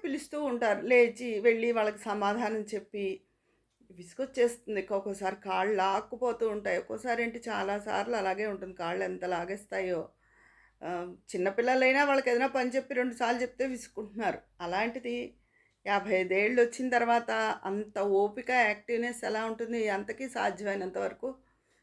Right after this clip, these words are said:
యాక్టివ్గానే ఉంటూ ఉంటాను. ఇంకా ఒక్కోసారి నా వల్ల కాదు, విసుగు అనిపించేస్తూ ఉంటుంది. చిన్నప్పుడు అంతా, అందులో నాది ఎర్లీ మ్యారేజ్ అని చెప్పాను కదా, చిన్నప్పుడంతా పెళ్ళయ్యాక పిల్లలు, అది వాళ్ళు, వాళ్ళ క్యారేజీలు,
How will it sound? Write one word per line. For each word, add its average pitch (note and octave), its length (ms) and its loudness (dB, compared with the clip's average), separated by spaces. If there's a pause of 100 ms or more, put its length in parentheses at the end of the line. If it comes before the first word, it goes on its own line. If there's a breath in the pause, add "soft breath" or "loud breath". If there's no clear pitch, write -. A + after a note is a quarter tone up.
(160)
యాక్టివ్గానే G#3 640 2
ఉంటూ A3 320 -2
ఉంటాను. F#3 460 -6 (840)
ఇంకా A3+ 320 -4
ఒక్కోసారి A3 640 2
నా A3 160 2
వల్ల G3 240 2
కాదు, G#3 320 0
విసుగు G#3+ 300 -4
అనిపించేస్తూ A3 680 -4
ఉంటుంది. F#3+ 560 -4 (460 loud breath)
చిన్నప్పుడు A#3+ 380 2
అంతా, A#3+ 420 2 (380)
అందులో A3+ 340 2
నాది A#3+ 260 2
ఎర్లీ G3+ 240 2
మ్యారేజ్ A#3+ 440 2
అని A3+ 140 0
చెప్పాను G#3 400 -4
కదా, G3+ 240 0
చిన్నప్పుడంతా A#3 760 -2 (500 soft breath)
పెళ్ళయ్యాక A#3+ 640 4
పిల్లలు, A3+ 580 6
అది G#3+ 280 4
వాళ్ళు, A3 600 4 (200)
వాళ్ళ G#3 200 0
క్యారేజీలు, G3+ 800 2